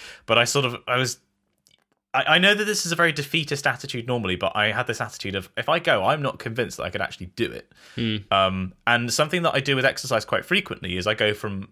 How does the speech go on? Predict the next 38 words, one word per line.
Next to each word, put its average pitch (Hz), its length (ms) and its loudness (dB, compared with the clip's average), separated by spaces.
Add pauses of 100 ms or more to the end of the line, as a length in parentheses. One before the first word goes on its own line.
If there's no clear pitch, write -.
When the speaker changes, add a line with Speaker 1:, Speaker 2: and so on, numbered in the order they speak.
Speaker 1:
nothing 120 580 -2 (140)
to, 101 380 -2 (120)
"I 208 100 2
should 127 200 -2
really 208 160 0
get 185 180 0
back 139 160 -4
into 127 200 -4
exercise," 85 480 -6
and 101 80 -4
I 101 80 2
w-, 117 340 -6
overdo 143 420 4
it - 160 -2 (140)
way 139 180 4
too 147 160 -2
quickly, - 500 -8 (120)
Speaker 2:
Hmm. 117 240 0
Speaker 1:
and 101 80 2
I 98 60 2
just 95 200 -4
burn 107 240 4
out. 117 280 0 (180)
So 113 220 2
I'm 113 140 0
just 135 260 -4
being 143 260 0
kind 135 180 2
of 123 120 -2
cautious - 880 0
this 107 180 -6
time 98 320 -2
round. 82 340 -4 (100)
Um, 90 440 -4 (120)
so 101 260 2 (300)
I 117 80 0
feel 185 240 4
like 151 420 2